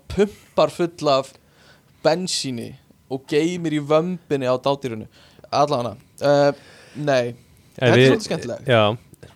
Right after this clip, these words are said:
Speaker 2: en þetta er nú, þegar við förum á þjóðhátíð og tökum alltaf bara tólf Bamba á pallbílinn og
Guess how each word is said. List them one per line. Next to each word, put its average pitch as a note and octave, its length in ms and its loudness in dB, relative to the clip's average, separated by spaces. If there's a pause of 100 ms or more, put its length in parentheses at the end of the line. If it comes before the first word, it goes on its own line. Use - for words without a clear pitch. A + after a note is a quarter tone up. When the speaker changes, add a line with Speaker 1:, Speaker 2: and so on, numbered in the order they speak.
(220)
Speaker 2:
en A#2+ 140 -2
þetta B2 220 2
er C3+ 40 6
nú, A#2 220 4 (1200)
þegar B2+ 160 2
við C#3 140 6
förum C3+ 160 4
á - 80 0
þjóðhátíð C#3+ 420 6
og A#2 80 2
tökum B2 220 4
alltaf A#2+ 160 0
bara A#2+ 120 4
tólf C3 260 2
Bamba C3 280 4
á A#2+ 80 4
pallbílinn B2+ 720 0
og A2 220 -2